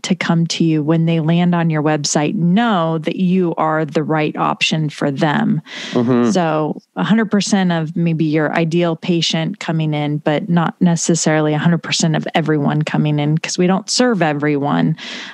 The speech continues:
Speaker 1: Um, so I think that messaging plays such a big role in that, and that's everything that you've kind of touched on today. So
Speaker 2: Mm-hmm.
Speaker 1: do you have another favorite book that you recommend?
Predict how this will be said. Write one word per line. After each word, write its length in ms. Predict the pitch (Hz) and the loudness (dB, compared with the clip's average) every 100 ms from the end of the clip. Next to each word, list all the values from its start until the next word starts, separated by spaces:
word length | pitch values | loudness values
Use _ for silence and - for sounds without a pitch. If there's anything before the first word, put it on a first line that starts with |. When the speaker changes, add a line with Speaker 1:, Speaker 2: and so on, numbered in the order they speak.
| - | -6
Speaker 1:
Um, 420 | 160 143 - 147 | -2 0 0 0
so 380 | - 160 156 147 | 0 0 2 0
I 40 | - | 0
think 340 | - 170 - | 0 0 0
that 320 | 160 147 - | 0 0 0
messaging 760 | 196 208 196 220 175 190 185 185 | 0 0 0 -2 0 2 2 0
plays 240 | - 180 160 | 0 -2 0
such 240 | 175 - | -2 0
a 40 | |
big 240 | 165 170 151 | 0 -2 0
role 200 | 165 160 | 0 0
in 80 | 160 | 0
that, 180 | 156 | 0
and 80 | - | 0
that's 200 | 156 151 | -2 0
everything 400 | 160 151 - 160 | -2 0 0 0
that 100 | 151 | 0
you've 160 | 160 156 | -2 -2
kind 180 | - 156 | -2 -2
of 120 | 151 | -2
touched 320 | - 165 - | -2 -2 0
on 200 | 156 151 | 0 0
today. 400 | - - - 151 | 0 0 0 -2
So 360 | - 185 165 160 | -2 -2 0 -2
Speaker 2:
Mm-hmm. 480 | - 127 139 127 110 - _ | -2 -2 0 0 -2 -8 _
Speaker 1:
do 100 | - | 0
you 80 | 226 | 2
have 200 | 254 247 | 2 2
another 520 | 233 208 202 196 233 | 2 2 2 2 0
favorite 600 | 226 - 226 220 233 226 | 0 0 0 2 0 0
book 260 | 202 220 - | 0 0 -2
that 160 | - 214 | -2 2
you 220 | 214 214 | 2 2
recommend? 840 | 208 208 233 202 208 214 226 240 | 0 0 2 2 4 4 2 0